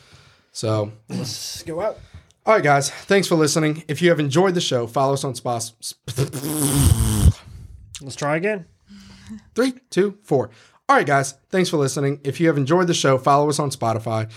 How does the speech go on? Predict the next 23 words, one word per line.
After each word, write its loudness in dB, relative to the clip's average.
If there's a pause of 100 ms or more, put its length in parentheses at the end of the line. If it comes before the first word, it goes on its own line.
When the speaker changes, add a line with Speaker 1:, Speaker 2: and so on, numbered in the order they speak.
(160)
Speaker 1:
You -2
can 2
also 2
like 4
us 0
on 0
Facebook 0
at -2
The -10
Dirty 2
Dirty 2
Show 2
and -6
email 2
us 0
at -2
dirty 2
dirty 4
show 0
at -6
gmail 0
dot -10
com. 0